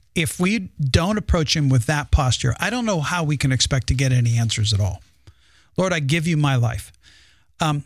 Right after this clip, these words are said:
'cause most of the ti-, uh, th-, I hope I wasn't too pejorative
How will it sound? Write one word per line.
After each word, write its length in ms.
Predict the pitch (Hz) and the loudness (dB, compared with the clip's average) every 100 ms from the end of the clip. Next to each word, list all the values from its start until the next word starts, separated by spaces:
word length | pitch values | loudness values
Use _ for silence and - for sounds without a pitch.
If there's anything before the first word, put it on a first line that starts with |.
| - | -8
'cause 200 | - 185 | -2 0
most 280 | 220 262 - | 0 0 0
of 60 | 170 | 0
the 80 | |
ti-, 120 | 131 - - | 2 0 0
uh, 140 | 160 - _ 175 | -4 -4 _ -8
th-, 120 | - - - - | -8 -8 -10 -4
I 120 | 202 | -2
hope 200 | 247 226 | 0 0
I 60 | 143 | 2
wasn't 360 | 131 120 120 | 4 4 2
too 300 | - 147 120 - _ _ _ _ _ _ _ _ _ _ _ _ _ _ _ - | 2 2 2 0 _ _ _ _ _ _ _ _ _ _ _ _ _ _ _ 4
pejorative 760 | 135 107 135 135 131 120 - | 4 4 4 4 4 4 0